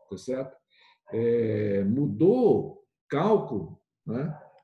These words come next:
É, de provisão para devedores, né? Para reduzir tributação de bancos, né?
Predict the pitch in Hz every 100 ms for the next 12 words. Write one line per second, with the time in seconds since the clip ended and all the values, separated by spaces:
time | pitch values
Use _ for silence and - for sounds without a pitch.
0 | - 104 104 101 101 98 95 92 92 107
1 | 110 135 120 104 - 131 160 - 92 95
2 | 90 80 117 147 143 - - - _ -
3 | 110 113 110 104 92 87 113 - 92 107
4 | 87 - 107 90 78 113 135 117 _ _
5 | _ _ - _ _ - 117